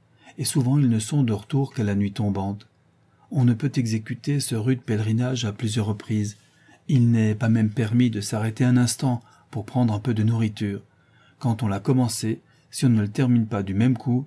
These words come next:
cela ne compte pas. On n'a acquis aucun mérite, et par conséquent, on n'a à attendre aucun avantage.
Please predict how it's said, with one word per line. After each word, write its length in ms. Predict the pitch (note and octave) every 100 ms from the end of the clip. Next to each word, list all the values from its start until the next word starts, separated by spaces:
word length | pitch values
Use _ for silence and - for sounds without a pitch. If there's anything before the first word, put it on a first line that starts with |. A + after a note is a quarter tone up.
| -
cela 220 | - C#3
ne 80 | B2+
compte 280 | A#2+ A#2 G#2+
pas. 280 | - G#2 - _ _ _ -
On 100 | C#3
n'a 120 | A2
acquis 240 | G#2+ - B2
aucun 240 | G#2+ G#2
mérite, 440 | A2 G2 A#2+ - _ _ -
et 80 | D3+
par 180 | B2
conséquent, 600 | - A#2+ - G#2 B2+ C3+ - -
on 120 | B3+ B2+
n'a 160 | B2
à 160 | D#3 G#2+
attendre 340 | F#2 C3+ A#2
aucun 280 | G#2 C3+ A2
avantage. 680 | G#2+ G2 F#2+ F#2+ F#2 F#2 -